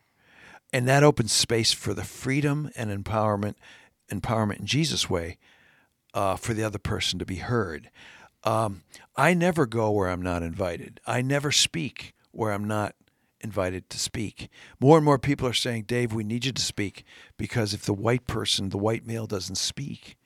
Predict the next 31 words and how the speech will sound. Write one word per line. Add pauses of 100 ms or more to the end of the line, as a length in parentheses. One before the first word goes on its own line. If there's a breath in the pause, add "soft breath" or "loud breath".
(560 soft breath)
uh,
then
we'll
never
get
anywhere.
And
I
believe
that's
true, (320 loud breath)
because
even
in
the
United
States,
to,
to
put
it,
uh, (760 soft breath)
um, (340 soft breath)
straightforwardly, (400 soft breath)
uh,
white
Americans
are
still, (160)
I
think,